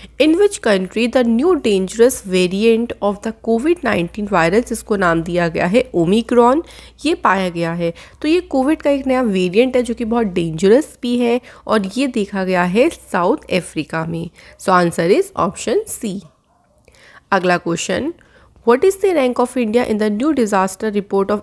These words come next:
एस बी आई? तो एस बी आई की एक नई डिजास्टर रिपोर्ट आई है जिसमें भारत की रैंक बतानी है।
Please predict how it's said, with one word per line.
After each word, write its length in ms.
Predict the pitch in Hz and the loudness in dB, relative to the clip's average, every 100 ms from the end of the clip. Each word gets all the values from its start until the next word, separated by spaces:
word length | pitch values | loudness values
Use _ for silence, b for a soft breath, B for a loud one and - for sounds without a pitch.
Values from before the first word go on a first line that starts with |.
| 175 | -4
एस 220 | 170 - | -6 -8
बी 120 | 190 196 | -4 0
आई? 220 | 196 277 - _ - | 0 -2 -10 _ -10
तो 60 | - | 0
एस 260 | 196 196 - | 0 0 0
बी 80 | |
आई 120 | 233 240 | 0 2
की 100 | 269 | -2
एक 140 | 254 | -2
नई 260 | 220 233 269 B B - | 0 0 0 B B -4
डिजास्टर 640 | 202 190 190 180 - 254 240 | 0 2 2 0 -2 -4 -2
रिपोर्ट 380 | 226 214 214 | -2 -2 0
आई 140 | 208 208 | 0 0
है 60 | |
जिसमें 360 | 214 208 269 214 | -2 -4 -4 -4
भारत 420 | 180 175 190 233 | 0 2 2 0
की 140 | - 262 | -2 0
रैंक 220 | 220 208 | 2 0
बतानी 480 | 202 190 185 190 202 | -2 -2 -2 0 0
है। 180 | 240 | -2